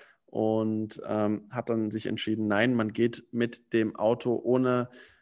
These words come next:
Austausch ins Rennen. Und ja, das deutete sich dann kurze Zeit später schon als Fehler an, nämlich in der, äh, Runde, wo die Fahrer auf die Startformation fahren, hat Charles gemerkt,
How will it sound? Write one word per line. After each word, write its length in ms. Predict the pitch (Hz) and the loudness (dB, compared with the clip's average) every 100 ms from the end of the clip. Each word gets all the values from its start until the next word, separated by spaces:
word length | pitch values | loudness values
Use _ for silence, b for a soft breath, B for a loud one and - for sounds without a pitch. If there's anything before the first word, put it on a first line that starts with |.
| B - | B 0
Austausch 580 | 107 123 - 120 117 - | 2 2 0 0 0 0
ins 300 | 131 135 - | -4 -4 0
Rennen. 440 | 123 131 135 135 B B _ _ | 2 2 0 -6 B B _ _
Und 460 | - 120 120 117 - | -4 0 0 -2 -6
ja, 300 | - 135 147 | 0 2 4
das 360 | 104 113 - - _ - | 2 -2 -2 -14 _ -4
deutete 400 | 113 120 120 120 | -2 0 -2 -4
sich 240 | 117 113 | -4 -2
dann 280 | 110 107 107 | 0 0 -2
kurze 360 | - 131 131 - | -4 -6 -6 -6
Zeit 260 | - 101 | 0 0
später 460 | - - 104 107 101 | -2 -6 -4 -2 -2
schon 360 | - 110 107 101 | -2 -4 -4 -4
als 420 | 101 104 104 - | -2 -2 -4 -12
Fehler 480 | - 131 143 120 90 | -2 2 4 4 4
an, 280 | 101 101 | 0 0
nämlich 460 | 107 127 127 123 - | 2 2 0 -2 -2
in 140 | 117 | -2
der, 260 | 113 110 110 _ _ _ _ - | 0 0 -4 _ _ _ _ -6
äh, 80 | |
Runde, 520 | 110 107 120 131 123 113 | -4 -2 -2 0 0 0
wo 80 | |
die 140 | 113 110 | -4 -4
Fahrer 500 | - 110 107 107 - | -2 0 2 0 0
auf 240 | 113 120 | -2 -2
die 140 | 120 113 | -6 -6
Startformation 1040 | - 107 113 - 117 110 107 - 107 107 | -2 -2 -2 -6 -6 -4 -6 -6 -6 -6
fahren, 440 | - 98 101 107 - B B B B B | -6 -4 -4 -4 -8 B B B B B
hat 240 | 117 - | -2 -2
Charles 360 | - 117 113 113 | -2 2 2 2
gemerkt, 480 | 110 110 110 110 | 0 0 -2 -4